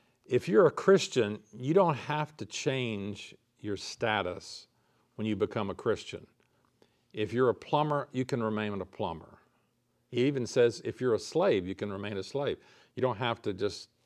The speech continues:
automatically get your freedom. Uh, now, he'll have exceptions to this, as we'll see.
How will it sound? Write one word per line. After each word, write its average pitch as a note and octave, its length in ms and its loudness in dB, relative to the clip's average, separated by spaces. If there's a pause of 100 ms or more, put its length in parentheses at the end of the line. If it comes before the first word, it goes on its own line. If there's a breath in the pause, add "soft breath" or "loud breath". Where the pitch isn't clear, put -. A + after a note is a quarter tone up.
(140)
automatically G#2 560 -2
get F#2 240 -6
your G2 80 -8
freedom. C3 500 -4 (960 soft breath)
Uh, F#2+ 320 -4 (160)
now, A#2 120 -2
he'll A2+ 200 0
have G#2+ 200 0
exceptions G2 600 -2
to F2+ 80 -8
this, F2 260 -2
as F2+ 200 -4
we'll E2+ 100 -6
see. F#2 400 -4